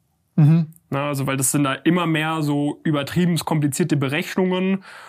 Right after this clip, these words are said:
Speaker 2: um
Speaker 1: Ist ja
Speaker 2: dann,
Speaker 1: das Modell
Speaker 2: äh,
Speaker 1: weiterentwickeln,
Speaker 2: so
Speaker 1: damit die
Speaker 2: genau,
Speaker 1: anderen
Speaker 2: das, das,
Speaker 1: outperformen. Und
Speaker 2: genau,
Speaker 1: dann ist es
Speaker 2: was
Speaker 1: halt
Speaker 2: dann
Speaker 1: next order of
Speaker 2: computergesteuert,
Speaker 1: complexity. Ja, ja.
Speaker 2: genau. Und dann hast du da mega kleine Prozentsätze, mit denen du dann noch mal was rausholen kannst, wenn du halt Milliarden irgendwo reinsteckst.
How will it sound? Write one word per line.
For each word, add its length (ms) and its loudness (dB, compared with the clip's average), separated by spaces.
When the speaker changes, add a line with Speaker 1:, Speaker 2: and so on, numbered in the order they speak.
Speaker 2:
um 180 2
Speaker 1:
Ist 20 2
ja 60 4
Speaker 2:
dann, 80 6
Speaker 1:
das 120 4
Modell 280 4
Speaker 2:
äh, 60 2
Speaker 1:
weiterentwickeln, 380 2
Speaker 2:
so 120 4
Speaker 1:
damit 160 4
die 60 2
Speaker 2:
genau, 120 4
Speaker 1:
anderen 60 4
Speaker 2:
das, 100 4
das, 80 2
Speaker 1:
outperformen. 480 2
Und 60 0
Speaker 2:
genau, 180 4
Speaker 1:
dann 80 4
ist 80 2
es 60 2
Speaker 2:
was 100 2
Speaker 1:
halt 100 4
Speaker 2:
dann 140 0
Speaker 1:
next 300 4
order 240 2
of 100 0
Speaker 2:
computergesteuert, 160 2
Speaker 1:
complexity. 480 2
Ja, 60 4
ja. 100 4
Speaker 2:
genau. 380 0
Und 160 0
dann 400 -2
hast 300 -2
du 40 0
da 280 -2
mega 500 0
kleine 540 -2
Prozentsätze, 840 -2
mit 180 0
denen 220 0
du 80 -2
dann 80 -2
noch 180 -6
mal 320 -2
was 240 -2
rausholen 360 -2
kannst, 200 -2
wenn 120 -2
du 40 0
halt 160 -2
Milliarden 480 0
irgendwo 240 -2
reinsteckst. 720 -4